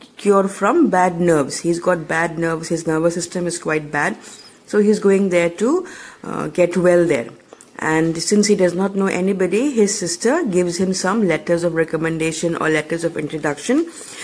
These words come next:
And then he goes to meet this, uh, lady, Missus Sappleton, who,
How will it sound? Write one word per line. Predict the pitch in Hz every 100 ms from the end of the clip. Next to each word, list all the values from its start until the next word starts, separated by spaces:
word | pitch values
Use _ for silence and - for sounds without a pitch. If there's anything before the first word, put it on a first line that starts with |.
| -
And | - 214
then | 220
he | 226
goes | 208 202 214
to | 214 196
meet | 185 190 -
this, | 170 170 - -
uh, |
lady, | 170 175 180 165 143
Missus | 143 156 175 165
Sappleton, | 160 147 165 160 151 - - _ _ _ _ _ - -
who, | 202 233 262